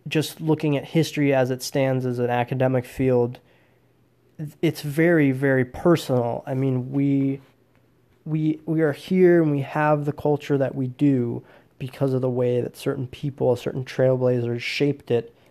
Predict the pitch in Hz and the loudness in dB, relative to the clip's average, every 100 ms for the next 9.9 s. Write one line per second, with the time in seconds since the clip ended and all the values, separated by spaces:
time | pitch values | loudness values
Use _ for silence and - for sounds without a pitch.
0 | - 147 156 143 131 143 135 - 139 123 | -4 0 2 0 0 -2 -2 -2 -4 -4
1 | 123 127 120 131 - - - - 143 131 | -4 -2 -2 -2 -8 -20 -20 -4 -2 -2
2 | 139 165 170 160 143 - _ _ - 185 | 2 4 6 4 0 -12 _ _ -8 0
3 | 226 226 202 180 - _ _ _ - - | 4 6 6 2 -2 _ _ _ -18 -12
4 | - - 175 160 - - 156 156 139 - | -10 2 6 6 2 -2 2 2 2 0
5 | 160 156 147 139 135 127 - - _ _ | -2 0 0 2 2 0 -6 -18 _ _
6 | _ _ _ _ _ _ _ _ _ _ | _ _ _ _ _ _ _ _ _ _
7 | _ - _ _ _ - 185 175 170 156 | _ -20 _ _ _ -4 2 4 6 6
8 | 156 156 - 160 147 143 147 139 131 131 | 4 2 0 0 2 0 0 -2 -2 -2
9 | 131 127 - 147 131 139 127 127 | 0 -2 0 0 2 0 0 -2